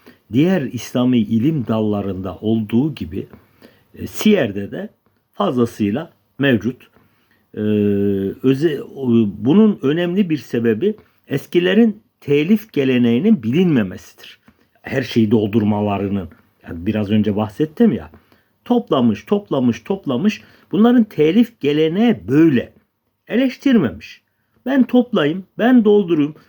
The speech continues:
Aynı hadis kitabında birbirini nakseden rivayetler görürsünüz. Aynı tarih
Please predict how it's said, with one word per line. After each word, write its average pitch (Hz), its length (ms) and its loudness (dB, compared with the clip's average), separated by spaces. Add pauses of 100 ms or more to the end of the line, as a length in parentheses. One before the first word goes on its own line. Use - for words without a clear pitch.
(140)
Aynı 240 280 2
hadis 180 440 -6
kitabında 143 640 -4
birbirini 160 520 0
nakseden 170 520 -2
rivayetler 127 600 2
görürsünüz. - 680 -12 (580)
Aynı 214 360 4
tarih 131 380 -6